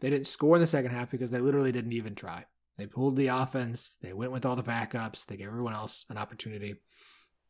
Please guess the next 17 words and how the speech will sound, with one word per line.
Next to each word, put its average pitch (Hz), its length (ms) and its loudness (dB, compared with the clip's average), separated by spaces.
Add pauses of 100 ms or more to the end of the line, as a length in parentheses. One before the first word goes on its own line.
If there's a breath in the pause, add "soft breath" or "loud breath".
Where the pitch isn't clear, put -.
(500)
T 131 120 -2
C 120 100 0
U's 127 100 2
defense 117 340 -4
looked 104 160 -10
good. 160 220 2 (1900 soft breath)
The 160 80 4
question 196 300 10
is, 190 180 8 (140)
I 170 120 8
don't 208 120 10
wanna 175 200 8
overreact 143 640 8
to 135 100 4
week 120 200 2
one, 98 280 -10 (1800)
but 143 520 4